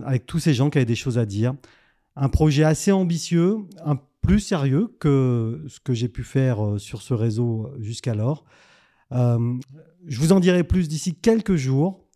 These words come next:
euh, sans doute en début de semaine prochaine. Donc restez bien connectés avec nous. Euh,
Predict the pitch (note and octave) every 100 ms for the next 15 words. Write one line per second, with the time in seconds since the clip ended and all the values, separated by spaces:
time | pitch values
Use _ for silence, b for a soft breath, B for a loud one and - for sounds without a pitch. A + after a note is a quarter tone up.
0 | - B2 A#2+ A#2 A#2 C3+ D3+ C3+ - C3
1 | B2 E3 E3 C3+ C3+ C3 C#3 B2+ B2+ A2
2 | A#2+ C3+ E3+ b b b b b C3+ B2+
3 | D3 D3+ A#2 F3+ G#3 F3+ E3 - D#3+ C3+
4 | B2 B2 C3 E3+ _ b b b b A#2
5 | A#2 A#2 A2 G#2+ G2+